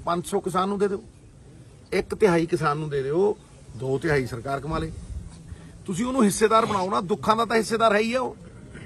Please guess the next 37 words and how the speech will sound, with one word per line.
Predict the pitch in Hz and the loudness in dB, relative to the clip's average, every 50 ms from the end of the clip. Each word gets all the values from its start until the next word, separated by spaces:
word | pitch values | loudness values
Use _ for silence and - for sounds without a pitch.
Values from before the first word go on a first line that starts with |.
| - - - - - - - - - - - - | -18 -18 -20 -18 -18 -18 -18 -20 -20 -20 -4 2
ਭਾਈ, | - 165 175 196 | 4 4 6 6
ਹਰ | 175 190 190 196 | 8 6 6 4
ਚੀਜ਼ | 151 165 226 220 196 | 2 -4 -4 0 2
ਦਾ | 233 226 | 2 4
ਰਿਸਕ | 214 196 - - 208 | 2 2 2 0 -2
ਉਹ | 220 | 0
ਝੇਲਦਾ। | 202 226 220 196 170 160 - - - - - - - - - - - - - - - - - - - - - - - - - - - - - - - - - - | 2 2 2 2 2 0 -2 -8 -12 -20 -20 -20 -20 -20 -20 -20 -20 -20 -20 -20 -20 -20 -20 -20 -20 -20 -20 -20 -20 -20 -20 -20 -20 -20 -20 -20 -20 -20 -4 0
ਥੋੜੀ | 170 180 220 | 2 2 4
ਬਾਰਿਸ਼ | 202 175 185 185 190 175 | 6 6 6 6 6 4
ਜ਼ਿਆਦਾ | 160 202 196 196 202 | 2 4 4 6 6
ਹੋ | 202 202 | 6 6
ਗਈ | 208 202 220 202 | 4 2 -4 -4
ਤਾਂ | - 156 156 156 | -2 -2 -2 0
ਫਸਲ | 139 147 147 151 156 | 0 -2 -2 -2 -4
ਗਈ, | 147 160 160 151 - - - - - - - - - - - - - - | -4 -6 -8 -8 -12 -16 -20 -20 -20 -20 -20 -20 -20 -20 -20 -8 0 2
ਗਰਮੀ | 165 175 180 196 214 | 2 4 4 2 2
ਜ਼ਿਆਦਾ | 202 214 202 208 214 | 4 4 6 6 6
ਪੈ | 208 214 214 | 6 4 2
ਗਈ, | 208 214 | 0 -2
ਝਾੜ | 202 170 214 190 160 143 180 | 0 2 2 2 4 2 0
ਘਟ | 175 170 | 0 0
ਗਿਆ, | 160 170 160 160 - - - - - - - - - - - - - - - - - - - | 0 -2 -2 -4 -8 -16 -20 -20 -20 -20 -20 -20 -20 -20 -20 -20 -20 -20 -20 -20 -10 -6 -4
ਹਾਂਜੀ, | 160 196 196 - - - - - - - - - - | -4 -4 -4 -6 -12 -18 -20 -20 -20 -20 -20 -14 -8
ਲੂ | 139 143 180 208 | -4 -2 0 4
ਜ਼ਿਆਦਾ | 196 220 214 208 220 | 6 6 8 8 8
ਵਗਦੀ | 214 214 220 208 214 | 8 6 6 4 2
ਹੈ | 202 | 0
ਤਾਂ | - 170 160 156 | 0 0 -2 0
ਝਾੜ | 165 202 196 180 165 175 | 2 2 2 2 2 0
ਘਟ | 175 170 | -2 0
ਗਿਆ। | - 175 180 175 - - - - - - - - - - - - | -2 -2 -2 -4 -6 -10 -18 -20 -20 -20 -20 -20 -20 -20 -18 -16
ਡੀ | 127 117 110 165 170 190 | -10 -4 -2 0 4 6
ਏ | 208 214 | 6 6
ਪੀ | - 214 220 | 6 4 0
ਦੀ | 196 226 220 | 0 -2 2
ਖਾਦ | - 175 175 180 185 185 | 4 6 6 6 6 4
ਹੈ, | 214 214 202 - | 2 0 -2 -4